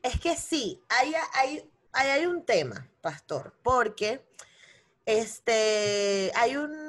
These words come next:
hay un filósofo, antropólogo colombiano, afrocolombiano, súper importante, que se llama Tuasi G,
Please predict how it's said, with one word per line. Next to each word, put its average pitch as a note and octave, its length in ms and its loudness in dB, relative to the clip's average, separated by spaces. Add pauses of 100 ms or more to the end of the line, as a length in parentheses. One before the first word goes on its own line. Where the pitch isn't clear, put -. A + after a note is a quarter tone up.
(320)
hay A3+ 240 2
un B3+ 1300 -12 (1500)
filósofo, A3 1160 -2
antropólogo F#3 1000 2
colombiano, E3 640 0
afrocolombiano, E3 800 -4
súper G3 260 -6
importante, D#3 400 -8
que G3+ 80 -10
se F#3 60 -12
llama D#3+ 200 -6
Tuasi F#3 280 -6
G, F#3+ 400 -4